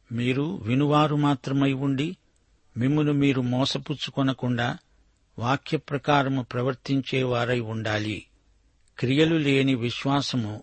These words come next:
మృతమైనది." యాకోబు పత్రిక క్రైస్తవ నీతిని ప్రబోధిస్తుంది.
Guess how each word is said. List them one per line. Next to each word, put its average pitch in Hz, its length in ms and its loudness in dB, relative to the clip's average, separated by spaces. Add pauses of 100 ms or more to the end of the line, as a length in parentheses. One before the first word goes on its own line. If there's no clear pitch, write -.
(100)
మృతమైనది." 110 880 -4 (460)
యాకోబు 135 560 0
పత్రిక 123 500 -4
క్రైస్తవ 135 800 0
నీతిని 135 480 0
ప్రబోధిస్తుంది. 113 1040 -6